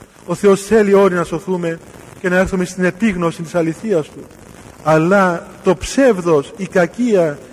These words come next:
η αμαρτία είναι που μας καταστρέφει. Αυτή είναι που μας καταστρέφει και διαλύει τον άνθρωπο. Δηλαδή είναι,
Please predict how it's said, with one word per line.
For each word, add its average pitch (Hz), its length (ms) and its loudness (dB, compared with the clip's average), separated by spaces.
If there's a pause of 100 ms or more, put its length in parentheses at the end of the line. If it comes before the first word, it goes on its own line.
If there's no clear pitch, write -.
(180)
η 185 100 -2
αμαρτία 180 500 0
είναι 220 100 2
που 202 100 -4
μας 196 220 -2
καταστρέφει. 170 680 -4 (500)
Αυτή 175 400 -4
είναι 208 180 2
που 175 100 -8
μας 170 200 -4
καταστρέφει 170 680 -4 (320)
και 202 120 2
διαλύει 190 380 2
τον 175 180 -2
άνθρωπο. 156 480 -6 (1000)
Δηλαδή 196 560 0
είναι, 190 400 -2